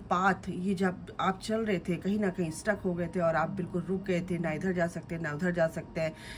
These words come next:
ये problem आपकी अब ख़त्म हो गई है,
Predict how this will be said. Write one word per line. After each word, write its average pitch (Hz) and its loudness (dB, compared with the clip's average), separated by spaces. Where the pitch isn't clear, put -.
ये 226 4
problem 180 4
आपकी 160 0
अब 156 -2
ख़त्म 170 2
हो 160 -4
गई 147 -2
है, 151 0